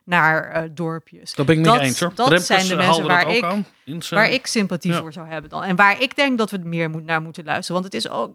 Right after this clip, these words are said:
Speaker 1: ja, zoals jij eerder ook al zei, er gebeurt op het platteland veel meer dan alleen landbouw. En wij hebben toch nog steeds de neiging om een beetje te denken: platteland is landbouw. Toen je zei aan het begin van platteland is eigenlijk alleen maar negatief.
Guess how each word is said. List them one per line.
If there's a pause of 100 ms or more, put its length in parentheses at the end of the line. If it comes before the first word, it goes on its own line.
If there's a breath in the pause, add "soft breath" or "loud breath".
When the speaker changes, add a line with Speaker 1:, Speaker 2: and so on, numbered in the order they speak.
Speaker 1:
ja,
zoals
jij
eerder
ook
al
zei,
er
gebeurt
op
het
platteland
veel
meer
dan
alleen (280)
landbouw. (160)
En
wij
hebben
toch
nog
steeds
de
neiging
om
een
beetje
te
denken:
platteland
is
landbouw.
Toen
je
zei
aan
het
begin (260 soft breath)
van
platteland
is
eigenlijk
alleen
maar
negatief.